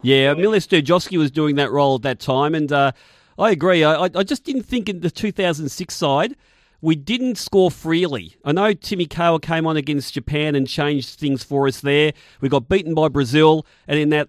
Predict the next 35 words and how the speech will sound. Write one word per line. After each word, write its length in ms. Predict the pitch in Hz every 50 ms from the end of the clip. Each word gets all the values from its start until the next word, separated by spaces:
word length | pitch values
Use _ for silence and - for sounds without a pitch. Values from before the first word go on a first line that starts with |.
| - - -
uh, 220 | 147 143 143 139
last 260 | 147 156 160 165 156 -
game 160 | 170 151 147
against 300 | 143 139 143 131 - -
Croatia, 480 | - 143 139 147 147 156 147 - 147 131
Harry 240 | 151 156 156 156 127
Kewell, 560 | - - 151 147 147 147 147 147 143 123 - _ -
something 420 | - - 180 160 151 - 151 143 143
out 100 | 147 139
of 100 | 123 120
nothing, 440 | 139 143 147 - - 131 131 131 - _ _ _ _ _ _ -
and 540 | - 139 139 143 147 147 143 143 143 139
the 220 | 135 143 139 135 131
first 400 | - - 170 170 175 165 - -
goal 180 | 165 151 151
was 160 | 147 143 127 139
a 60 | 120
penalty. 400 | - 165 180 220 214 - 117 110
So 240 | - - 165 156 160
we 100 | 165 165
didn't 300 | - - 269 285 294 -
score 280 | - - - 220 208
freely, 760 | - - - - 180 202 220 240 233 175 127 113 135 208 262 - _ _ _ _ _ _ _
uh, 160 | - 147 151 147
and 160 | 165 165 175
it 100 | 165 -
showed 380 | - - 226 233 247 254 277 220
when 140 | 220 214 202
we 100 | 190 156
played 300 | - - 185 175 170 175
Italy 260 | 196 202 190 170 151
without 300 | 143 151 151 165 175 170
a 60 | 151
Harry 260 | 151 160 156 151 139
Kewell 460 | 120 - - 175 170 143 135 143 139